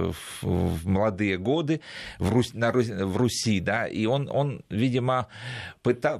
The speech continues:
попытался изменить вот эту атмосферу вот этой невыносимой серьезности. А, э, с другой стороны, э, возможно, здесь еще и другой, э, замысел, э,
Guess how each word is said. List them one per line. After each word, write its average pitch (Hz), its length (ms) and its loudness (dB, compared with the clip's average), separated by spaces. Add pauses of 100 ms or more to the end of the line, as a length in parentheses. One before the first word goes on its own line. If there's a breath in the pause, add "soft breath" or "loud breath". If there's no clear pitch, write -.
(220)
попытался 160 720 0
изменить 139 500 0
вот 131 140 0
эту 131 180 2
атмосферу 123 1160 2
вот 92 220 0
этой 120 180 2
невыносимой 113 560 0
серьезности. 90 720 -2 (480 loud breath)
А, 120 540 2
э, 104 260 2
с 107 60 -2
другой 147 340 2
стороны, 135 640 2
э, 113 440 4 (460)
возможно, 139 1080 4
здесь 131 540 2
еще 135 440 4
и 135 80 4
другой, 156 560 4
э, 87 300 -2
замысел, 90 800 0
э, 98 440 4